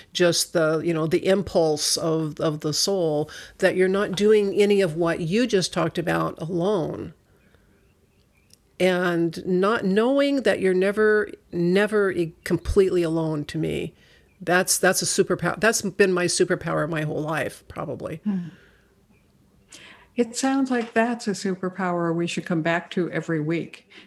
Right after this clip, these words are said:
Speaker 2: because that's true with truth, and that's true with our
Speaker 1: Right.
Speaker 2: faith and perception.
Speaker 1: Yeah.
Speaker 2: That's true with all of them, really.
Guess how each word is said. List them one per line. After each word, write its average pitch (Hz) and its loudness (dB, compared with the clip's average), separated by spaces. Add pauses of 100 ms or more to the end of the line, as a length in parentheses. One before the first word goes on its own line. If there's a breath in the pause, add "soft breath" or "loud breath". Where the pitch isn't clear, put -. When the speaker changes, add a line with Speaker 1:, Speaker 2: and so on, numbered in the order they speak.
Speaker 2:
because 170 0
that's 175 0
true 170 0
with 160 0
truth, 143 -2
and 156 4
that's 160 -2
true 165 0
with 160 0 (240)
our 180 2
Speaker 1:
Right. 165 0
Speaker 2:
faith 175 0
and 156 0
perception. 156 -4 (200 loud breath)
Speaker 1:
Yeah. 165 -4
Speaker 2:
That's 175 -4
true 185 0
with 165 -2
all 185 0
of 147 -2
them, 143 -4 (320)
really. 160 0